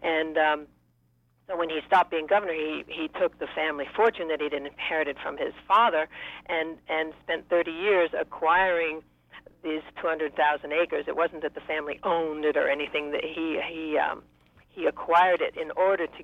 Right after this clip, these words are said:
give it back to the people of Maine, uh, all people. And, um,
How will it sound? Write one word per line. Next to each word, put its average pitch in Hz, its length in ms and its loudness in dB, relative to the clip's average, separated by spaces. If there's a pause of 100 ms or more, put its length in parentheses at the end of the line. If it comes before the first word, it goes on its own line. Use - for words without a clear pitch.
give 180 160 -2
it - 200 -6
back 156 340 2
to - 80 -14
the 151 80 -12
people 151 400 -10
of 151 160 -12
Maine, 156 300 -10 (540)
uh, 147 260 -2
all 175 220 4
people. - 460 -8 (460)
And, 165 420 0
um, 151 260 2